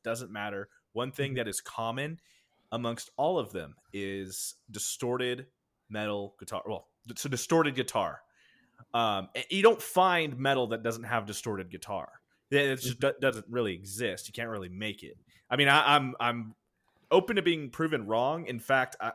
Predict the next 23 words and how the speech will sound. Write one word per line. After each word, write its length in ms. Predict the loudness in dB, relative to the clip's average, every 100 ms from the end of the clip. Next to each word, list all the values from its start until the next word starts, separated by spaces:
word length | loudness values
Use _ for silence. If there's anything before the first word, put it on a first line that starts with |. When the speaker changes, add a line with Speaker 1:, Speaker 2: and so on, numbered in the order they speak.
| -6
Speaker 1:
I'm 140 | -8
probab-, 340 | -4 -4 -4 -4
I 80 | -6
can 160 | -6 -8
probably 420 | -6 -6 -8 -8
think 240 | -8 -10
of 60 | -10
a 60 |
few 220 | -10 -6 -4
actually 360 | -4 -8 -14
now 180 | -10 -10
that 100 | -10
I 80 | -14
said 340 | -12 -12 -6
that, 300 | -2 -2 -4 -14 -20 -10
that, 220 | -4 -4 -6 -20 _ _
that 220 | 4 4
isn't 220 | 4 0 0
really 200 | 2 2
the 100 | -2
point 400 | -10 -10 -10 -8
though, 220 | -10 -10 -6
but 180 | -6